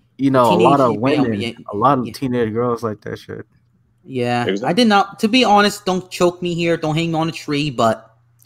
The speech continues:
Speaker 2: seriously, I do not like My Hero Academia.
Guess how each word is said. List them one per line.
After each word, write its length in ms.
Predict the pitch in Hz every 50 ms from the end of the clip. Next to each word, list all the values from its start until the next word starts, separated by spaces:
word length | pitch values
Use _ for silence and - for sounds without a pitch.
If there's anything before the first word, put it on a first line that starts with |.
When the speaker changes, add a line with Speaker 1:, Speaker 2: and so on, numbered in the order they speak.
| - _ _ _ -
Speaker 2:
seriously, 500 | - - 202 185 170 175 - 131 117 -
I 80 | 123 135
do 120 | 143 139
not 140 | 143 143 139
like 180 | 143 139 - - - - _ _ _ _ _ -
My 140 | 131 139 135
Hero 200 | 120 139 135 -
Academia. 640 | 127 120 - 123 107 113 110 104 101 95 92 -